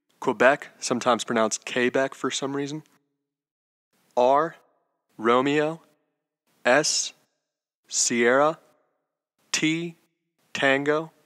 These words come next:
U, uniform. V,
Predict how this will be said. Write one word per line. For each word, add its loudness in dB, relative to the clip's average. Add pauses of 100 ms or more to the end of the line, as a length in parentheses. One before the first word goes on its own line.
(760)
U, 0 (640)
uniform. 0 (800)
V, -2